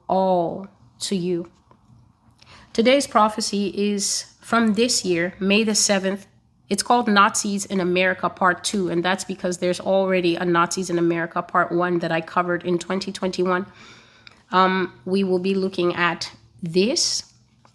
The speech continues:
And the banner scripture is this: "They run like mighty men. They climb the wall like men of war. Each one marches in formation. They do not break ranks.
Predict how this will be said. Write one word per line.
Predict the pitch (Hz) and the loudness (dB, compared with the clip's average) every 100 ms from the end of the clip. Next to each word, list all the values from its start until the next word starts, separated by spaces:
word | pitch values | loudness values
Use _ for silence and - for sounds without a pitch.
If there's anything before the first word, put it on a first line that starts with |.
| _ _ _ _ _ _ - - - | _ _ _ _ _ _ -20 -18 2
And | 214 | 4
the | |
banner | 208 240 330 | 6 6 6
scripture | 330 - 226 - 202 | 4 -2 -4 -2 -2
is | 196 190 | -2 0
this: | 180 180 | -2 -2
"They | - 202 | 2 4
run | 208 196 254 | 6 6 4
like | 294 220 - | 4 2 2
mighty | 180 180 180 196 - 214 | -2 2 2 2 -2 0
men. | 196 185 170 165 180 - _ _ _ - | 0 2 2 0 -2 -8 _ _ _ 0
They | 180 214 | 4 4
climb | 214 233 240 285 | 4 6 6 6
the | 269 | 2
wall | 180 175 202 202 180 | 2 6 6 6 4
like | 175 170 | 2 0
men | 175 175 170 190 | 2 4 4 2
of | 196 180 147 | 0 -4 -6
war. | 156 185 170 165 175 - _ - - _ | 0 2 4 4 0 -8 _ -20 -20 _
Each | 247 277 277 - | 2 2 2 -8
one | 180 185 185 185 | -2 0 2 0
marches | 190 175 175 185 - 185 - - | 0 2 4 2 0 -2 -2 -2
in | 185 196 | -2 -2
formation. | - - 185 180 180 175 190 - 180 190 - _ _ _ | -4 0 2 4 4 4 2 -2 -4 -6 -14 _ _ _
They | 175 208 | 4 4
do | 170 208 | 6 4
not | 240 233 220 | 6 6 4
break | 175 190 196 - | 0 0 -2 -2
ranks. | 180 170 - - - | -2 -2 -4 -8 -8